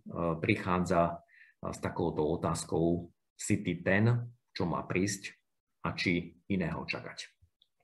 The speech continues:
Už sme spomínali, eh, tie Jánove vyznania pri, eh, po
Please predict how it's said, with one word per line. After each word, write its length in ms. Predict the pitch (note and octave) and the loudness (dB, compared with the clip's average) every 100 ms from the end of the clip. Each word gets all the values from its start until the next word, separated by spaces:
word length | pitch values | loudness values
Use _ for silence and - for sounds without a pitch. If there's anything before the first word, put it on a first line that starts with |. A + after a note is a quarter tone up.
| _ - | _ -10
Už 240 | - A#2+ D3 | -2 2 4
sme 80 | A2+ | 6
spomínali, 720 | C#3+ C#3 G2 F2 F#2+ G#2+ G#2 | 6 6 6 6 8 6 4
eh, 540 | - - - F#2+ E2+ - | -4 -12 -4 0 0 4
tie 480 | G2 F#2+ F2+ E2+ E2 | 8 10 10 6 4
Jánove 480 | G2 G#2+ A#2 G2 F2+ | 4 6 8 6 4
vyznania 720 | F#2+ G#2 F2+ F#2+ F#2 F2+ F2+ | 2 2 4 6 6 4 2
pri, 400 | - F2 E2+ E2 | 0 2 2 2
eh, 40 | - D#2 D2+ | 0 -2 4
po 320 | - B2+ - | 10 10 10